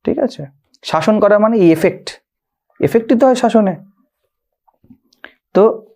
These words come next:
যে এটা অনুভব করেছে অন্তরে, অর্থাৎ যে বুঝে গিয়েছে এই প্রকৃতির মধ্যে,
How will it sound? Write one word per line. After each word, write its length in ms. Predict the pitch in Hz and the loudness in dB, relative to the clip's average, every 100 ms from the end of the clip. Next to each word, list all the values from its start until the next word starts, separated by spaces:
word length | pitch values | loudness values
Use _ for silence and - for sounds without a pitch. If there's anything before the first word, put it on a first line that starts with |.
| _ _ _ _ _ _ _ _ _ - | _ _ _ _ _ _ _ _ _ -6
যে 260 | 123 180 214 | 0 2 2
এটা 180 | 202 - | 2 0
অনুভব 500 | 127 151 135 - - | 0 0 0 -2 -2
করেছে 240 | 135 131 | -4 0
অন্তরে, 500 | 127 127 120 104 87 - | 0 0 0 -2 -4 -6
অর্থাৎ 480 | 107 - 185 208 - _ _ _ _ | -10 -4 -2 -2 -4 _ _ _ _
যে 120 | 240 | -2
বুঝে 260 | 196 165 170 | 2 2 2
গিয়েছে 440 | 151 151 135 196 | 2 0 0 0
এই 280 | - - 160 | -2 0 -2
প্রকৃতির 640 | 160 - 156 156 156 175 | -2 -4 -4 -2 0 0
মধ্যে, 580 | 160 139 123 175 180 - | 2 0 2 0 0 -2